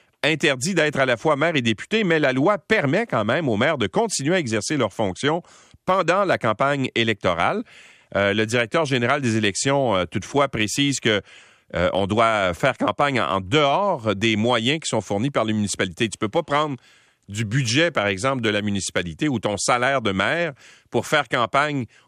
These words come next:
au provincial. On doit faire, euh, euh, la part, la part des choses, mais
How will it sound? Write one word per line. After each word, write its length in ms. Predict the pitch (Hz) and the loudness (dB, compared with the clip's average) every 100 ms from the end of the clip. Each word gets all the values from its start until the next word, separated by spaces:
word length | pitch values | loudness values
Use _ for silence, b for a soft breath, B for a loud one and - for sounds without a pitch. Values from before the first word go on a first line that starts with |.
| - | -2
au 100 | 135 | -2
provincial. 680 | 123 117 104 92 139 156 - | 0 0 0 0 0 0 0
On 140 | 117 | -2
doit 260 | 107 117 127 | 2 2 2
faire, 320 | - 127 123 | 2 0 2
euh, 220 | 104 95 87 87 82 b b b 85 | 0 0 0 -4 -8 b b b -2
euh, 180 | 87 | 0
la 160 | 87 92 | 2 0
part, 340 | - 120 113 | 2 0 0
la 140 | 87 95 | -2 0
part 200 | 123 113 | 0 0
des 140 | 98 | -2
choses, 320 | - 151 202 | 0 0 0
mais 240 | 113 123 | 0 0